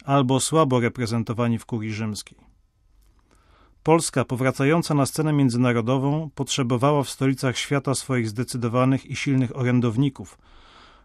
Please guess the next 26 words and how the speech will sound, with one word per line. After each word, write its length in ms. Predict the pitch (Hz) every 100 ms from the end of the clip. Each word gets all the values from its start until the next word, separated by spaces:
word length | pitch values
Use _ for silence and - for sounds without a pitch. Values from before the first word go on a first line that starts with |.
| -
którzy 340 | - 147 143
przedstawialiby 800 | - 151 - 151 151 180 170 151
za 160 | 135
granicą 460 | 120 131 156 147 139
sytuację 520 | - 127 131 120 123
kraju 560 | - 120 120 127 147 151 _ - _ -
i 100 | 147
wyjaśniali 560 | 131 135 127 147 147 131
cele 280 | - 147 143
polskiej 480 | 135 127 - 131
polityki 480 | 117 120 110 123 -
zagranicznej. 800 | 113 110 110 110 104 - 110 - _ _ _ _ _ _ _ _ _ -
Losy 320 | 139 151 165
Rzeczpospolitej 880 | 139 139 143 123 - 147 135 147 147 - _ - _ -
w 60 | 127
dwudziestym 580 | 120 120 139 - 139 123
wieku, 420 | 127 113 - - _ _ _ _ _ 135
niezrozumienie 640 | 123 131 117 135 147 127
polskiej 480 | - 143 131 - 120
polityki 540 | 131 127 123 127 123
tuż 180 | 139 131
po 100 | 123
zakończeniu 560 | 117 123 123 127 123 117
pierwszej 380 | 127 113 127
wojny 280 | 113 123 127
światowej, 600 | - 127 - 131 101 101